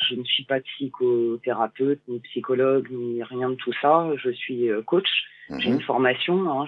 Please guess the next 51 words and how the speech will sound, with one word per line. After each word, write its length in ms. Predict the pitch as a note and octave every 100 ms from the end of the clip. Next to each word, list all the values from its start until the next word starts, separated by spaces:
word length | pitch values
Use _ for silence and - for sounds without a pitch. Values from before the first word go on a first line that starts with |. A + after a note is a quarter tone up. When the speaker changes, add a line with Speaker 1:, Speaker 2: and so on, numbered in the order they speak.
| B2
Speaker 1:
j'ai 100 | A2+
fait 160 | -
une 80 | A#2+
formation 440 | B2+ B2 A#2+ D3+
pendant 260 | D3 C3+ B2
un 160 | A#2 B2
an. 200 | D3 - _ _ _
Ce 160 | - -
qui 60 | D3+
m'a 140 | C#3+
permis 300 | C3+ D#3 F#3
de 40 | F#3+
comprendre, 400 | E3+ - E3+ D3
en 80 |
fait, 260 | B2+ D3+ -
où 60 | C#3+
était 180 | C3 C#3+
le 80 |
problème 540 | - - D3 D3 D3 B2 -
de 140 | C#3+
mon 220 | C#3 C#3
évitement. 480 | C#3 C3+ C3+ C#3+ C3+ _ _ _ _
Parce 160 | B2+ B2
que 180 | - C#3 -
c'était 260 | B2+ C#3
lié 340 | C3 C3+ D3+ D3+
à 100 | A#2+
quelque 320 | - A#2+ C3
chose 240 | - D3 -
que 140 | C#3
j'avais 240 | C3+ B2
en 60 | B2
moi. 360 | B2 C3 C#3 F3 -
Speaker 2:
D'accord. 360 | G#2 - E2+
Speaker 1:
Et 40 | B2
c'est 80 | A#2+
ce 40 | -
qui 120 | C3+
revient 320 | B2 C3+ C#3 C3+
souvent. 400 | - B2+ B2+ G3+ - _ _ _
C'est 100 | A#2+
que, 120 | A#2
euh, 260 | C3 C3+ A#2+
les 100 | B2+
problématiques 680 | - C3 C3 C3 B2+ D#3+ -
qu'on 200 | C3 B2+
a 280 | C#3+ C#3+ C3+
au 100 | B2+
niveau 240 | C3 C#3
du 140 | C3 B2+
permis, 640 | B2 B2+ D3 F3 F3+ -